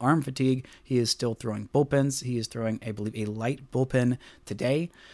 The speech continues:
But it seems like he might not be quite ready for opening day. We are, um, twenty-two days away from opening day. There are sixteen ga-, days with spring training games left in them. So that is why I think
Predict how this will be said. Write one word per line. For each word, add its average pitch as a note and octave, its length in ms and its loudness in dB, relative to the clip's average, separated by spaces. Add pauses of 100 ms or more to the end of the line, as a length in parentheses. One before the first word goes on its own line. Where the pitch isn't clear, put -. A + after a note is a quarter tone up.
(540)
But B2+ 100 6
it C#3 180 2
seems E3+ 240 2
like E3+ 140 4
he D#3 140 0
might D3+ 200 4
not D3 200 2
be C#3+ 100 2
quite C3 340 2
ready B2 340 4
for A#2+ 380 0
opening A2+ 420 0
day. G#2+ 340 -2
We A2+ 320 0
are, A2 500 2 (160)
um, G#2+ 440 -2 (880)
twenty-two C#3 460 4
days D3 500 4 (140)
away C#3 300 6
from D#3 200 -2
opening C#3+ 260 4
day. D3 280 2
There B2+ 240 2
are A2+ 60 2
sixteen - 500 2
ga-, A#2+ 480 2 (360)
days D#3+ 420 4
with C#3 340 2
spring D3 540 2
training B2+ 400 4
games A#2 420 2
left A2+ 300 0
in C3 180 4
them. C3+ 220 4 (200)
So - 160 0
that A#2+ 280 4
is A#2+ 220 -2
why A2 240 4
I G#2+ 60 2
think G#2+ 280 0